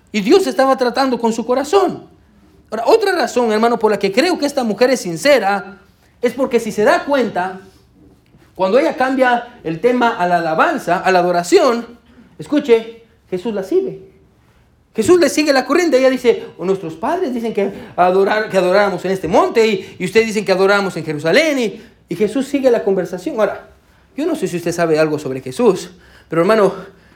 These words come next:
Jesús es un experto controlando conversaciones, amén. Si no, pregúntale a los fariseos, amén. Bueno, Jesús controlaba las con-, bueno, nadie engaña a Jesús. Bueno, Jesús es muy sabio. E-, es por eso que entendemos, hermano, que, que, que, que esta mujer no está cambiando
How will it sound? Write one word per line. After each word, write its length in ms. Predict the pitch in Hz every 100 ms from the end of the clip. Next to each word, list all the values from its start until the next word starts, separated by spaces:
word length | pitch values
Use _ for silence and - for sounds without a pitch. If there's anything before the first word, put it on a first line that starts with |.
| -
Jesús 300 | 156 247 262
es 100 | 208
un 140 | 220
experto 560 | 202 - - 202 - 135
controlando 500 | 143 135 143 165 143
conversaciones, 720 | 131 127 127 127 208 208 -
amén. 220 | 131 190 - -
Si 120 | 175
no, 120 | 254
pregúntale 360 | 208 214 196 165
a 40 |
los 120 | 156 151
fariseos, 580 | 160 - 330 349 370
amén. 560 | - - 403 269 240 233
Bueno, 240 | 240 269 208 -
Jesús 380 | 240 240 415 277 214
controlaba 580 | 254 240 240 330 349 254
las 140 | 220
con-, 140 | 220
bueno, 160 | 233 220 190
nadie 360 | 233 330 254
engaña 300 | 196 226 220
a 40 | 196
Jesús. 460 | 175 160 339 233 - - 233
Bueno, 120 | 233
Jesús 260 | 220 339
es 100 | 269
muy 160 | 220 220
sabio. 560 | 330 359 247 - - - _ -
E-, 220 | 277 254
es 60 | 277
por 120 | 277
eso 140 | 277 277
que 80 |
entendemos, 540 | 233 208 220 359 320 240
hermano, 280 | 240 277 254
que, 420 | 226 196 - -
que, 160 | 233 233
que, 160 | 240
que 400 | 233 233 - - 240
esta 180 | 254 285
mujer 320 | 269 285 311
no 80 | 277
está 220 | 285 269
cambiando 720 | 254 220 254 349 330 269 254